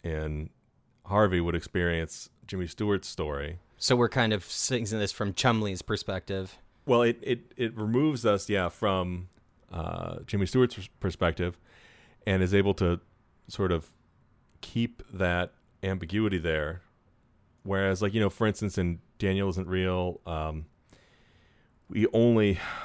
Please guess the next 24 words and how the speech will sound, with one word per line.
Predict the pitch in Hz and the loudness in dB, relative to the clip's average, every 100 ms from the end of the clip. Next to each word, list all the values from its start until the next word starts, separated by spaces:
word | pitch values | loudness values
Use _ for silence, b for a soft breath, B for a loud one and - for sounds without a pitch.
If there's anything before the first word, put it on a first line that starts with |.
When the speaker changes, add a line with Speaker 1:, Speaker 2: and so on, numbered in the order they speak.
| B B B | B B B
Speaker 1:
really | 101 98 92 | 0 2 2
see | - 98 95 92 85 - | 2 2 2 2 0 -4
Daniel | - 90 92 85 82 82 | 0 2 4 2 0 -2
from, | - 87 82 80 80 92 - | -2 -2 -2 -2 -6 -10 -12
uh, | 78 76 | -10 -8
Luke | 76 82 95 - | -6 -2 -4 -4
or | 82 | -6
whatever | 82 80 | -4 -4
his | 82 82 | -4 -4
name | 80 80 | -4 -2
was, | 78 78 76 - | -4 -6 -8 -6
Speaker 2:
Mm-hmm. | - 90 | -2 0
Speaker 1:
uh, | 82 82 - | -2 -6 -10
perspective, | - - 87 82 | -10 -4 -4 -2
the | 82 82 | -4 -4
sort | 90 82 | -6 -8
of, | - _ - | -10 _ -10
you | 80 | -8
know, | |
main | 82 82 | -6 -6
character. | 80 110 101 85 b b b b b - | -2 0 0 -6 b b b b b -4
And | 95 92 90 | 2 2 2
so, | 104 92 90 - _ _ | 4 4 4 -2 _ _
um, | 90 87 80 80 | -2 0 0 -2